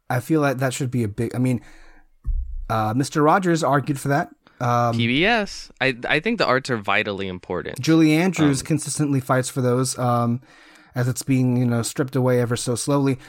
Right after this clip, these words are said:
Speaker 1: But, uh, yeah, right. And the way that Ruffalo had suggested is that Scorsese, as his own private person and his kind of, he's kind of his own institution, just start one up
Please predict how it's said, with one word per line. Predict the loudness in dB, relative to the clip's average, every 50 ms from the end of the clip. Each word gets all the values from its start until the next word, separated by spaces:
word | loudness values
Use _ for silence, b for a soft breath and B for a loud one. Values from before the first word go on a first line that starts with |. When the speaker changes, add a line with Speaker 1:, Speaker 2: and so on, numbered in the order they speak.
| B B B
Speaker 1:
But, | -2 -2 -2 0
uh, | -2 -2 0
yeah, | 0 0 0 2
right. | 4 4 2 2 0
And | -2 -2 0 0
the | 2
way | 2 2
that | 2 0 0
Ruffalo | 2 2 0 0 0 0 0 0
had | 0 -2 -4 -4
suggested | -4 -6 -6 -6 -4 0 0 0 0 0 -2 0 0
is | 0 0 0 0
that | 0 0 0 0 -2 -4 -8
Scorsese, | -8 -8 -4 -2 -2 -2 0 0 2 2 2 2 2 2
as | 2 2 0 -2
his | -2 -4
own | -2 -2 0 0 0 0
private | 0 0 0 0 0 -2 -4 -6 -6 _ -4
person | -2 0 0 0 -2 -2 -4 -2 -2
and | -2 -2
his | -2 -4 -4 -6 -10 -12 _ -10
kind | -4 -2 0
of, | 2
he's | 2 0 0
kind | 0 0 0
of | 0 0
his | -2 -2
own | 0 0 0 0
institution, | 0 -2 -4 -6 -6 -4 -4 -4 -2 -4 -6 B B B B B B B B B
just | -6 -4 -4 -4 -4 -4
start | -6 -4 -2 0 2 2 2 2 0 -6 _ -8
one | -4 0 2 2 2 0 -2 -2
up | -2 0 0 0 -2 -8 -8